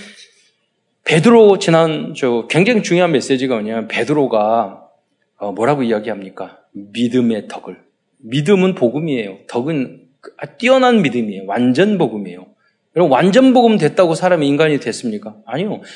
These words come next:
완전 그 그리스도로 끝났다는데 그 성질이 얼마나 이상한지. 그러니까 덕,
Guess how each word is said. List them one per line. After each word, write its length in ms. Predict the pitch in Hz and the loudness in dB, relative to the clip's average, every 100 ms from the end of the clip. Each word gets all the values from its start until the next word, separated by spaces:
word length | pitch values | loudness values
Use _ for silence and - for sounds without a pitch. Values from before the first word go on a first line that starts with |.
| - - | -14 -4
완전 400 | 135 196 220 208 | -2 2 2 2
그 120 | 180 | 0
그리스도로 400 | - 196 220 185 | 0 2 0 0
끝났다는데 640 | 247 240 233 214 196 160 | 2 2 4 2 2 0
그 140 | 143 160 | -2 -4
성질이 420 | - 208 175 156 - - | -2 -2 -2 -6 -8 -14
얼마나 220 | - 196 | -6 -2
이상한지. 720 | 143 131 123 113 104 95 104 _ _ _ _ _ _ _ _ | -2 -2 -2 -4 -10 -14 -18 _ _ _ _ _ _ _ _
그러니까 400 | 196 151 87 - - _ - | 2 2 0 -10 -20 _ -2
덕, 520 | 165 202 - - | 2 2 -2 -16